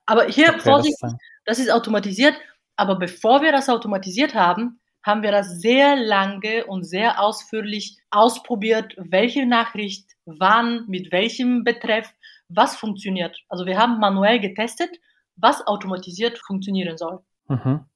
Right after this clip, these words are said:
Speaker 2: Wie würdest du dich denn in einem Wort beschreiben? Ich habe da schon so einen Begriff <laughs> im Kopf, wenn man dich dann so jetzt so hört.
Speaker 1: Mich
Speaker 2: Was ist dein
Speaker 1: beschreiben?
Speaker 2: Einwortwert?
Speaker 1: Mich?
Speaker 2: Mhm.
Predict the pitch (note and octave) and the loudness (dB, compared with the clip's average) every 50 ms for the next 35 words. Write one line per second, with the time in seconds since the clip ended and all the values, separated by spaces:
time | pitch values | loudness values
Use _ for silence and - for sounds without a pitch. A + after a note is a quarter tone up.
0 | _ - C3+ B2+ C#3 C#3 C#3+ C#3 - D3+ C#3+ C3 - D3 C3+ B2+ A2+ B2+ C3 C#3 | _ -2 0 2 4 6 6 4 4 4 2 4 4 2 4 4 4 4 4 4
1 | C3+ B2+ C3 B2 B2 - - C3+ - - - B2+ A#2+ B2 C#3 E3+ D#3 C3 C#3 C3 | 4 4 4 4 4 2 0 -4 -4 0 2 4 4 6 4 2 -2 -2 -2 -2
2 | - - C3+ - - C3+ C3 B2 - C3 C3 B2+ B2 - A#2+ - - C3+ B2+ - | -2 -2 -4 -4 -4 -4 -4 -2 0 0 0 0 0 -2 -4 0 0 0 0 2
3 | - A#2+ - - - - - - F3+ - - - F#3+ - _ _ - A3+ G#3+ G3+ | 2 0 0 -2 -6 -18 -6 -4 -4 -2 2 0 0 0 _ _ -10 -6 -6 -6
4 | D3+ - D3 C#3+ C3+ - - D3 C#3+ D3 - - - C#3 C#3 C#3 C3+ C3+ C3 C#3 | -2 -2 -2 -2 -2 0 2 2 2 2 0 -2 0 2 4 4 2 2 0 -2
5 | C3 - - C#3 C3+ C3 - C#3 C#3 C3+ C3+ - - - C#3+ C3+ - C3+ B2+ C3+ | -2 -2 -2 -2 -2 -2 -2 0 0 0 0 -2 -4 -4 -6 -2 2 2 4 4
6 | D3+ - - _ _ _ _ _ - - - _ _ G#3 G#3+ D#4+ F#4 F4+ B2+ - | 2 0 -6 _ _ _ _ _ -20 -20 -20 _ _ 0 2 2 2 2 0 0
7 | - - C#3+ C#3 C3+ - - A#2+ C3+ B2 C3+ C3 - - C#3 C3+ C3+ C#3+ - - | 2 2 2 4 4 4 4 4 4 4 4 2 2 2 0 0 0 0 -2 -8
8 | _ _ G#3+ A#3 D#4+ F4+ B2 B2 B2 B2 B2+ C3+ C3 | _ _ 0 0 2 2 2 2 2 2 0 -2 -6